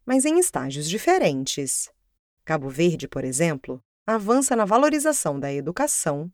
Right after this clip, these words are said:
e busca cada vez mais transparência política. Já em outros países, como Moçambique e Angola, a política ainda é instável, a liberdade segue frágil e o Estado vigilante. Por outro lado,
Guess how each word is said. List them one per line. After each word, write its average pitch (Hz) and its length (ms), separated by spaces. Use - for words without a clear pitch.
e 175 80
busca 170 380
cada 175 240
vez 208 340
mais 185 280
transparência 262 680
política. 139 800
Já 262 220
em 220 160
outros 139 300
países, 165 720
como 165 280
Moçambique 175 640
e 147 160
Angola, 135 600
a 131 80
política 156 540
ainda 190 320
é 233 60
instável, 175 840
a 202 80
liberdade 202 600
segue 143 320
frágil 151 680
e 262 160
o 311 80
Estado 170 640
vigilante. 143 1040
Por 339 180
outro 180 300
lado, 175 500